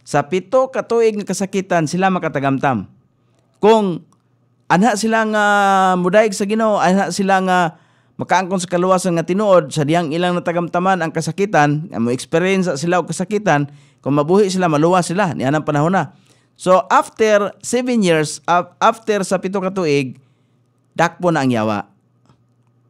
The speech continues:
So, muhari na si Kristo, sulod sa usa ka libo ka tuig. So, dakpo na ang yawa.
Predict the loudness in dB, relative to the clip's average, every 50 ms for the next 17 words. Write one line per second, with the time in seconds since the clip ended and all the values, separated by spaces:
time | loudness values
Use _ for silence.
0 | _ -10 -2 2 4 4 6 4 4 0 -4 -10 _ _ _ _ _ _ _ _
1 | _ _ _ _ _ _ _ _ _ _ _ _ _ _ -2 0 2 4 6 6
2 | 6 6 4 0 -2 -2 -4 -4 -4 -6 -10 -8 -6 -6 -6 -2 0 0 0 0
3 | -2 -6 _ _ _ _ _ _ _ _ _ -10 -6 -2 0 2 0 0 0 -2
4 | -4 -4 -4 -6 -4 -4 -2 -2 0 0 -2 -2 -4 -6 -6 -6 -6 -6 -6 -6
5 | -6 -8 -12 _ _ _ _ _ _ _ _ _ _ _ _ _ _ _ _ _
6 | _ _ _ -8 -4 -2 -2 -2 -2 -2 -4 -2 -2 0 0 2 4 2